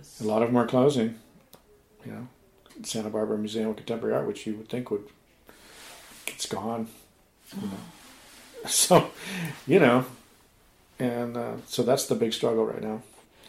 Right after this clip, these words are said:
Speaker 2: And at the same time, we're still doing all these great things. We're having great shows. We have a great gift store. You know, the artists in residency are all pumped up and working hard.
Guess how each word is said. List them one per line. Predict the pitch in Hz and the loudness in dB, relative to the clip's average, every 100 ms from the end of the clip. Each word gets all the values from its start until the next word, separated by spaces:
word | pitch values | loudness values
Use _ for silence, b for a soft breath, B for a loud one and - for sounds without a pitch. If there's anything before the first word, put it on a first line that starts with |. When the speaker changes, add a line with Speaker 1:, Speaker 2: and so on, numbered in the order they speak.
| b | b
Speaker 2:
And | 175 185 | 8 8
at | 165 | 6
the | |
same | 147 170 | 6 6
time, | 151 165 | 6 6
we're | 127 | 4
still | 123 131 | 4 4
doing | 131 127 | 6 4
all | 123 | 4
these | 120 117 | 2 2
great | 127 113 | 0 2
things. | 156 151 - | -2 -6 -4
We're | 113 | -2
having | 113 107 | 0 0
great | - 120 | 0 0
shows. | - - - - - | 0 0 4 2 2
We | - | -2
have | |
a | - | -2
great | - - | -2 0
gift | - 107 | 0 0
store. | - 90 87 85 85 B B B B B B | 0 2 4 4 2 B B B B B B
You | 143 | -8
know, | |
the | 117 131 | 2 4
artists | 139 - | 4 4
in | |
residency | 120 147 151 147 147 | 6 8 6 4 4
are | 135 | 4
all | 139 | 2
pumped | 135 147 139 - | 2 2 2 4
up | 143 147 151 | 6 6 4
and | - 120 | 0 -2
working | 131 139 139 | -2 0 -2
hard. | 127 139 139 143 147 | -2 0 0 -2 -6